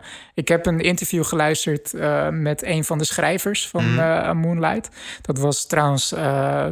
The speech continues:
Speaker 1: The Daily van de New York Times. Dat is best een oké podcast. Ehm, en het verhaal is behoorlijk gebaseerd en geïnspireerd op zijn eigen leven.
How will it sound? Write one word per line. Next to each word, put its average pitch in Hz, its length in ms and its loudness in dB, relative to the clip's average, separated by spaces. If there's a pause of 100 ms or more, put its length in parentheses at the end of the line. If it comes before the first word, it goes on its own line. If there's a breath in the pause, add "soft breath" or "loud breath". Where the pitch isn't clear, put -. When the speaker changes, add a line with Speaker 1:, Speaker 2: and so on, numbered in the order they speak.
(140)
Speaker 1:
The 135 200 -2
Daily 156 360 2
van 151 200 -4
de 143 100 0
New 147 160 2
York 147 160 2
Times. 196 300 -2
Dat 170 100 -4
is 147 60 -6
best 147 300 -4
een 147 180 -4
oké 139 340 -2
podcast. - 500 -4 (840 loud breath)
Ehm, 175 680 2 (760)
en 156 220 2
het 151 140 0
verhaal 156 500 6
is - 500 -2 (720)
behoorlijk 170 520 4
gebaseerd 151 640 2
en 156 120 0
geïnspireerd 156 600 2
op 175 120 -4
zijn 151 160 0
eigen 151 220 2
leven. 135 360 0